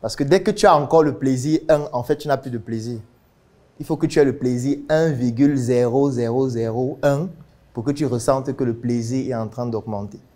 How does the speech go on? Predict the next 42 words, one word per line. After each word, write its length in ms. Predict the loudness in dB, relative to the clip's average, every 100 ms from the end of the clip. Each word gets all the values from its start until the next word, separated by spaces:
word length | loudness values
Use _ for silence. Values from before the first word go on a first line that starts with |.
| _ _ _ _ -2
Et 60 |
dès 120 | 2
que 80 | 4
tu 140 | 6 6
as 60 |
atteint 280 | 6 4 4
le 160 | 4 2
plaisir 380 | 0 2 0 4
un 160 | 4
virgule 300 | 4 2 -2
zéro 320 | 2 2 2 2
zéro 340 | 2 2 2
un, 160 | 0 -2 -8 -20 _ _
il 60 | -14
faut 80 | -4
passer 280 | -4 0
à 100 | 0
zéro 300 | 2 0 0
zéro 280 | 0 0 0
deux, 240 | 0 -4 -4
il 640 | -14 -20 _ _ _ -14
faut 80 | -4
passer 300 | -4 2 2
à 120 | 2
un 100 | 0
virgule 320 | -2 -2 -4 -4
cinq, 240 | -4 -6
il 60 | -6
faut 100 | -4
passer 320 | -2 -2 0
à 80 | -2
deux, 220 | -2 -6
il 100 | -4
faut 140 | -6
passer 260 | -2 -2 0
à 80 | -4
trois, 320 | -4 -8 -8
il 40 | -8
faut 80 |
passer 280 | -4 -4 -2
à 80 | -6
cinq. 260 | -6 -10